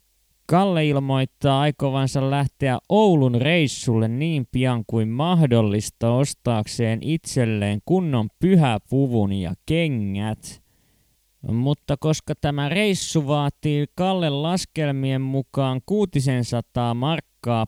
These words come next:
pääomaa, niin sehän on selvää, ettei tällaisessa tilanteessa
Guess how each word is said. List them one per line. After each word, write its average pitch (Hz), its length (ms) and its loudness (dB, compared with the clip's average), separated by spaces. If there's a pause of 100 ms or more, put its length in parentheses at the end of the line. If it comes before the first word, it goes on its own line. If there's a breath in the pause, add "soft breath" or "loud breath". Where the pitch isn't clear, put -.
(120)
pääomaa, 156 920 0 (300 loud breath)
niin 110 600 -2 (100)
sehän 135 440 -2
on 123 100 0
selvää, 131 640 -2
ettei 127 420 -4
tällaisessa 135 720 -2
tilanteessa 123 760 -2